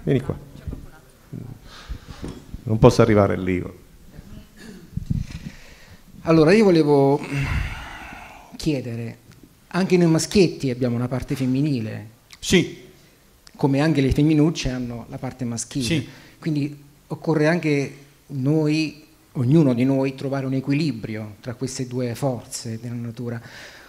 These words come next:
Speaker 2: Un po' per richiamare anche la sua prima domanda, gli induisti parlavano di Shiva e Shakti, che sono
Speaker 3: Sì.
Speaker 2: due forze maschile e femminile, e che hanno,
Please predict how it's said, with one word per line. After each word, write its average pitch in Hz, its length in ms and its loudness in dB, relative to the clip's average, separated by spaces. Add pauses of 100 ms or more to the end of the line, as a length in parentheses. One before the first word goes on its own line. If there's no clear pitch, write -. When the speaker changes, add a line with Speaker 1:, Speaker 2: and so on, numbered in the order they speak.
Speaker 2:
Un 139 100 -4
po' 180 160 4
per 151 160 4
richiamare 135 800 0
anche 131 440 -2
la 117 100 -4
sua 127 280 -4
prima 123 300 -6
domanda, 131 520 -4 (460)
gli 147 120 -6
induisti 147 400 2
parlavano 131 340 0
di 127 100 -8
Shiva 147 800 -2
e 147 120 -8
Shakti, 139 640 -4
che 127 100 -10
sono 135 240 -4
Speaker 3:
Sì. 135 120 -4
Speaker 2:
due 190 240 6
forze 151 560 0
maschile 139 400 -2
e 131 60 -2
femminile, 135 580 -2
e - 80 -14
che - 140 2
hanno, 165 420 2